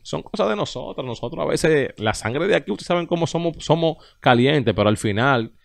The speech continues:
cuando estamos, cuando estamos hablando como hombres, nosotros digamos lo que es. Y este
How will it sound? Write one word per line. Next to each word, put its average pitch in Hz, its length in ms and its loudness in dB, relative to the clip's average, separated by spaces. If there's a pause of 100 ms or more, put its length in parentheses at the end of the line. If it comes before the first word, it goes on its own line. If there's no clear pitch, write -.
(340)
cuando 98 220 -6
estamos, 113 340 0 (340)
cuando 98 200 -2
estamos 98 200 0
hablando 135 300 2
como 117 420 0
hombres, 92 200 -6
nosotros 104 340 -6
digamos 107 320 0
lo 113 140 2
que 87 260 -2
es. 80 60 -8 (680)
Y 104 180 0
este 113 680 4